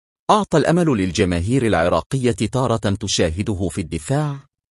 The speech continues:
وتارة أخرى تشاهده في الهجوم، وتارة يقطع ويمرر ويساند خط الوسط.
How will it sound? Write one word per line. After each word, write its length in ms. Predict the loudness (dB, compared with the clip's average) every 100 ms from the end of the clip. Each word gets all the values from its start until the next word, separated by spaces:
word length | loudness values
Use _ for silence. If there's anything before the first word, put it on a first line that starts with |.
| 0
وتارة 500 | 0 2 0 0 0
أخرى 540 | 0 0 -2 0 0 0
تشاهده 720 | -2 0 0 0 -2 -2 -2
في 140 | -4
الهجوم، 680 | -4 -4 -2 -2 -2 -4 -8 _ _ _
وتارة 760 | 2 2 2 0 0 0 0 2
يقطع 460 | 0 -2 0 2
ويمرر 720 | 2 2 2 0 -2 0 0
ويساند 800 | 0 0 0 -2 -2 0 0 -2
خط 320 | -4 -6 -4
الوسط. 540 | -4 -4 -2 -4 -6